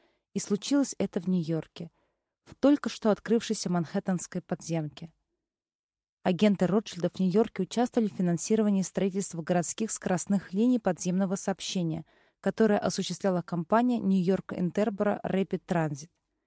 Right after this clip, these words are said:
Юного Луи направили в Соединённые Штаты для освоения традиций американского бизнеса.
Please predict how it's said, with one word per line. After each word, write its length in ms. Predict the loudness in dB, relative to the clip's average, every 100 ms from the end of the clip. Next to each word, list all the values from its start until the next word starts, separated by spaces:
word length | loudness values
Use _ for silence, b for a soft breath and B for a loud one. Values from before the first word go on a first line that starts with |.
| _ _ _ _
Юного 440 | -2 4 6 6 6
Луи 260 | 6 6
направили 520 | 4 2 4 4 4 -2
в 40 |
Соединённые 440 | -2 -2 2 2
Штаты 340 | 0 0 -2 0
для 160 | 0
освоения 500 | 0 0 2 2 2
традиций 500 | 0 -2 -4 -6 0
американского 600 | 2 2 0 -4 -4 -6
бизнеса. 640 | -4 -4 -4 -6 -8 -12